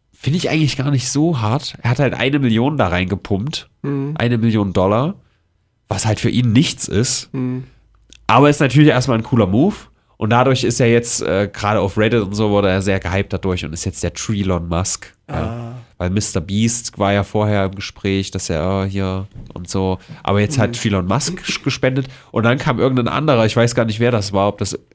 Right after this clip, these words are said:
Speaker 1: irgendeiner war oder jemand, den man vorher kannte, <clears throat> der hat dann eine Million und ein Dollar gespendet.
Speaker 2: Das kam mir auch gerade in den Sinn.
Speaker 1: Ja. Also Treelon Musk ist jetzt auf jeden Fall, äh,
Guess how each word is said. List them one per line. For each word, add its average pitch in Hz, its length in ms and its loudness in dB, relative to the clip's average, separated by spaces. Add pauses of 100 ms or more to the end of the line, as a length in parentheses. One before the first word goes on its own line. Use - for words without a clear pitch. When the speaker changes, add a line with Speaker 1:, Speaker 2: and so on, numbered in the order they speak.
(200)
Speaker 1:
irgendeiner 113 480 0
war 123 300 0 (240)
oder 101 180 2
jemand, 104 240 0
den 113 80 2
man 107 120 4
vorher 113 280 2
kannte, 120 480 0
<clears throat> 147 320 4
der 104 120 2
hat 104 120 0
dann 107 220 0 (260)
eine 123 240 4
Million 113 420 4
und 98 320 -2
ein 113 280 2 (360)
Dollar 80 280 0
gespendet. 80 420 -6
Speaker 2:
Das 156 80 -2
kam 170 140 2
mir 160 100 4
auch 156 80 -4
gerade 143 180 0
in 135 140 0
den 135 140 -4
Sinn. 131 160 -2
Speaker 1:
Ja. 95 240 0 (1120)
Also 160 260 8
Treelon 170 380 4
Musk 147 320 0
ist 135 160 0
jetzt 147 160 2
auf 131 200 2
jeden 131 180 2
Fall, 120 920 2
äh, 117 140 -10